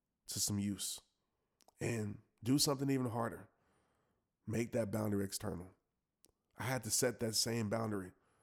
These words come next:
with my inner circles. Yeah, my ride or dies, my homies, who had always been there for me. I had to tell them, "Look, that life isn't for me anymore." Remember when I talked about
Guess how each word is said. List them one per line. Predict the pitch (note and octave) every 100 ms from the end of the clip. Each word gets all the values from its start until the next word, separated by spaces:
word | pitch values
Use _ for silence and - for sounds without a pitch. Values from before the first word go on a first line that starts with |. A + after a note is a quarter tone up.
| _ _ _ _
with | G#2
my | G2 G#2
inner | G#2+
circles. | G#2 B2 A2 C#2 - - - _ _ _
Yeah, | G#2+ A2+ A2 F#2 _ _ _ _ _ _
my | G2+
ride | A2 B2 A#2
or | A2+
dies, | A#2 A#2+ G2+ - - - _ _ _ _ _
my | G2
homies, | C3 C#3 B2 B2 - - - _ _ _ _ _ _ _
who | -
had | A#2
always | D3+ E3 E3+
been | C3 F3
there | D#3+ B2
for | A2 G2+
me. | D2+ - _ _ _ _ _ _ _ -
I |
had | G#2+ B2
to | A2
tell | - C#3
them, | A2 B2
"Look, | C3 - - _ _ _ _ _ _ _ -
that | A#2+
life | A#2 D3 C#3+ - - _ _ _ _ _ _ _ _ -
isn't | B2 A#2+ -
for | A2
me | B2+
anymore." | B2+ A2 G#2 F#2+ E2 _ _ _ _ _ _ _ _ _ _ _ _ _
Remember | A#2+ D#3+ G3+
when | G#3+ F#3+
I | E3+
talked | E3 C#3+ -
about | A#2+ B2 A2+